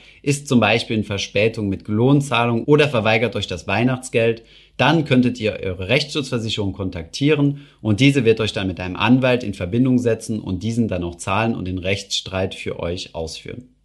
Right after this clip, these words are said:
Ähnlich sieht es beim Verkehrsdelikten aus, beim Verkehrsrechtsschutz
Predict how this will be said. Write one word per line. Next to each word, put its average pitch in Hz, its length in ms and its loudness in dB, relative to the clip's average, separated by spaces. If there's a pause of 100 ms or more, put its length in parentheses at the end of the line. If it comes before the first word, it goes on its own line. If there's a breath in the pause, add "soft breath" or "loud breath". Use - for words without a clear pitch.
(100)
Ähnlich 147 300 4
sieht 113 140 -2
es 104 100 -6
beim 101 180 -2
Verkehrsdelikten 120 960 0
aus, 104 300 0
beim 90 140 -6
Verkehrsrechtsschutz 104 920 -4